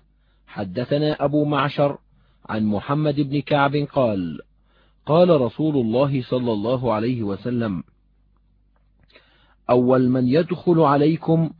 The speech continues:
رجل من أهل الجنة'، فدخل عبد الله بن سلام، فقام إليه ناس فأخبروه،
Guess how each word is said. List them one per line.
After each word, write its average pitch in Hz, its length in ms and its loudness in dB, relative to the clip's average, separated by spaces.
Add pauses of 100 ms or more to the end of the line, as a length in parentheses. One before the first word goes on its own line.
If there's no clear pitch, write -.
(460)
رجل 151 360 2
من 143 360 2 (100)
أهل 127 300 -8
الجنة'، 120 560 -2 (1000)
فدخل 143 500 -2
عبد 120 340 0
الله 131 400 0
بن 120 300 -4
سلام، 120 680 -2 (520)
فقام 147 580 0
إليه 135 520 0
ناس 131 340 -2 (640)
فأخبروه، 135 840 0